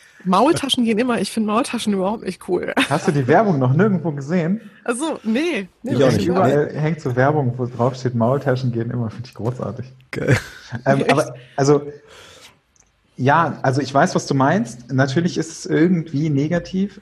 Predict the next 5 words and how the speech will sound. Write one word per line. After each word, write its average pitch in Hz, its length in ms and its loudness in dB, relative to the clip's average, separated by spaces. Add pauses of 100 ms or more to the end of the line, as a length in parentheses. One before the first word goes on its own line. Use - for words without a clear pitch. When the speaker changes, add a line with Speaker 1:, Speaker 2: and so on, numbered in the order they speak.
Speaker 2:
aber 123 160 4
dieser 131 340 2
Satz 151 480 0 (380)
passt - 420 -4
halt 131 360 0